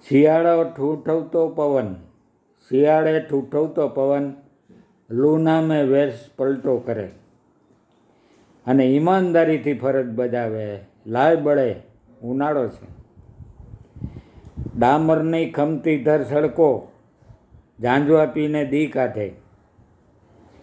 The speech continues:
ડામરની ખમતી ધર સડકો, ઝાંઝવા પીને દી કાઢે. વાહનોના પૈડાની ક્યારેક ચીસ પડે,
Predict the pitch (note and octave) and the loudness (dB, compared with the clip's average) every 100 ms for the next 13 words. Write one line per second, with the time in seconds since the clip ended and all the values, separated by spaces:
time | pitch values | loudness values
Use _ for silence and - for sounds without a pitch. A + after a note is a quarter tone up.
0 | - - - - - A2 A#2 C#3+ D3+ C#3 | -20 -20 -20 -20 -12 0 2 4 2 2
1 | C#3 C#3+ C#3 C3 B2+ C3+ D3 C3+ A#2 C3+ | 2 2 0 -2 -4 -2 0 0 2 0
2 | A2+ C3+ C3 B2 C3+ C3+ A#2+ A#2+ B2+ C3+ | 0 -2 -2 -2 0 0 0 -2 0 0
3 | C3 - A#2+ A#2+ B2 A#2 D#3+ - B2 A2+ | 0 0 -2 0 -2 0 0 2 -2 -2
4 | A2 G#2 - _ _ _ _ _ _ - | -6 -8 -16 _ _ _ _ _ _ -20
5 | - A#2+ C3 D3 C#3+ C#3 C3+ C3+ C3 C#3 | -2 2 2 2 2 2 0 0 2 2
6 | C#3 C3+ A#2+ C3 B2+ B2 A#2+ - - - | 0 -2 -4 -2 0 -2 -4 -10 -20 -16
7 | - E3+ E3+ - C3+ B2+ A2+ G2 | 0 0 0 -4 0 0 0 -4